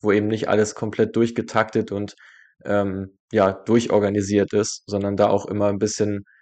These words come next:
bisschen Platz ist für ein paar Überraschungen. Und vielleicht überrascht ja das eine oder andere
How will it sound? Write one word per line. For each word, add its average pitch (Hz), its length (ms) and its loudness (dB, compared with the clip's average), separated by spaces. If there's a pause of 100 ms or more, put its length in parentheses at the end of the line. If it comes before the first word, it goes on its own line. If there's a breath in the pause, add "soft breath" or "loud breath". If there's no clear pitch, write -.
(120)
bisschen 120 300 0
Platz 120 340 4
ist 120 160 0
für 117 160 4
ein 113 100 0
paar 113 200 2
Überraschungen. 107 600 2
Und 104 140 -6
vielleicht 104 340 2
überrascht 107 440 0
ja 110 160 2
das 107 140 -10
eine 107 180 -2
oder 104 100 -2
andere 107 320 0